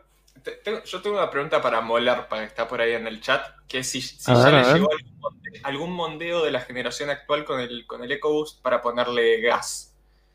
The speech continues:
Speaker 1: Eh, porque si-, siento ese es un auto que, si no es ahora, en un par de años, olvídate, remis a full. Bien equipado, grande,
Speaker 2: Hmm.
Speaker 1: a buen precio.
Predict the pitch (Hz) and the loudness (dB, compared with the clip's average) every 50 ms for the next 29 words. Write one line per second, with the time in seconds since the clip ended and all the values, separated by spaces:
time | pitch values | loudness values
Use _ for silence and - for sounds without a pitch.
0 | _ _ _ _ _ _ _ - 120 117 117 117 117 120 120 - 127 127 - - | _ _ _ _ _ _ _ 0 2 4 4 4 4 2 0 0 -4 -4 -4 -4
1 | - 185 - - - - 202 220 233 240 240 240 - - - 170 156 156 170 196 | -2 -2 -4 -4 -4 -2 -2 0 2 2 2 2 0 -6 -6 -2 0 0 0 0
2 | 214 - 202 - - 143 131 - 120 - _ - - - - 135 135 151 190 233 | 0 -2 -2 -2 0 -2 -2 -2 -4 -10 _ -14 -12 -6 -4 -2 0 0 0 0
3 | 233 - 165 139 139 147 165 196 214 190 143 107 - - - 123 120 127 139 - | 0 2 2 4 6 6 6 4 4 4 2 2 -2 -4 -10 -12 -10 -10 -10 -6
4 | - 151 143 139 131 139 151 165 175 180 160 135 127 - - - _ _ _ _ | -4 -4 -2 0 0 0 -2 -2 -4 -4 -4 -4 -4 -6 -12 -20 _ _ _ _
5 | _ _ _ _ _ _ _ _ _ _ _ _ _ _ _ - - 117 117 127 | _ _ _ _ _ _ _ _ _ _ _ _ _ _ _ -18 -12 -6 -2 0
6 | 131 127 - 104 110 - _ _ _ - 131 127 127 131 143 165 180 185 - - | 0 0 -2 -6 -16 -18 _ _ _ -8 -6 -4 -4 -4 -4 -4 -6 -6 -8 -10
7 | - - _ _ - 113 - - - 139 123 113 - _ _ _ _ _ _ _ | -12 -12 _ _ -12 -12 -12 -10 -10 -10 -10 -10 -14 _ _ _ _ _ _ _
8 | _ _ _ _ _ _ _ _ _ _ _ _ _ _ _ _ _ _ _ _ | _ _ _ _ _ _ _ _ _ _ _ _ _ _ _ _ _ _ _ _
9 | _ _ _ _ _ _ _ _ _ _ _ _ _ _ _ _ _ _ _ _ | _ _ _ _ _ _ _ _ _ _ _ _ _ _ _ _ _ _ _ _
10 | _ _ _ _ _ _ _ _ _ _ 135 143 160 175 180 170 - - 127 123 | _ _ _ _ _ _ _ _ _ _ -8 -6 -6 -4 -4 -6 -8 -10 -8 -4
11 | 151 165 180 190 185 175 175 170 - - _ - 131 131 147 170 185 180 175 185 | -2 0 2 2 2 2 0 -2 -6 -10 _ -8 -2 0 0 0 -2 -4 -6 -6
12 | 190 196 208 - _ _ _ _ _ _ _ _ _ _ _ _ _ _ _ _ | -6 -6 -6 -12 _ _ _ _ _ _ _ _ _ _ _ _ _ _ _ _
13 | _ _ - - 147 139 131 127 127 123 127 143 151 151 - - - 156 - - | _ _ -4 0 2 4 4 4 4 4 2 0 -2 -4 -8 -8 -8 -8 -8 -6
14 | - 196 156 120 - | -4 -4 -4 -4 -6